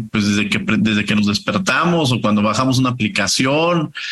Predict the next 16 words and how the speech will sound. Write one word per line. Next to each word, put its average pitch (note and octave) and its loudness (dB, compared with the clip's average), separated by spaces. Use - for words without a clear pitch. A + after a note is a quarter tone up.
este, A2 0
todo A3 0
absolutamente E3+ 0
está - -2
involucrado C#3 0
con A#2+ 2
datos B2 -2
personales. A#2+ 0
Ahorita B2 0
recordaba A#2+ 0
que A#2 -2
el G2+ -2
fin B2 2
de A#2+ 0
semana A2+ 0
pasado A#2 0